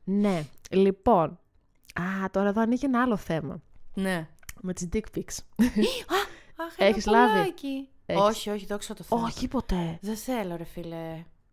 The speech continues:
Speaker 1: Αλήθεια.
Speaker 2: Ρε φίλε, πώς, καταρχάς, πώς τις σηκώνουν και τις στέλνουν; Τι σκέφτονται;
Speaker 1: Ωραία.
Speaker 2: <laughs> Πάντα αυτό είχα
Speaker 1: Πάλι
Speaker 2: πει.
Speaker 1: δεκαοκτώ plus θα βγει αυτό το βίντεο.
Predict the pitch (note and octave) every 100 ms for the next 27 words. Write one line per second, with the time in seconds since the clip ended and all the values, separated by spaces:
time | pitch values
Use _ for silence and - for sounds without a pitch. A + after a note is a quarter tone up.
0 | _ - G#3 G3 F#3 A3 A#3+ A#3 C#4+ D4
1 | - C#4+ C#4 F#4 - F#4+ F4 - - E4+
2 | B3+ - - - D#3+ D#3 D#3 - E4 D#4+
3 | D#4+ D4 - - - - - - - -
4 | - - - - - _ - _ G4 -
5 | F#4 G#4 - G4+ - - G#4 G3+ G3+ F3
6 | - - - - F4+ G4 G#4+ - G#4 G#4
7 | G#4 C4 C#4+ C#4+ C4+ - C#4+ D4 C#4 D4
8 | G#3+ F3+ G3 A3 A#3+ A4+ B4 - - -
9 | -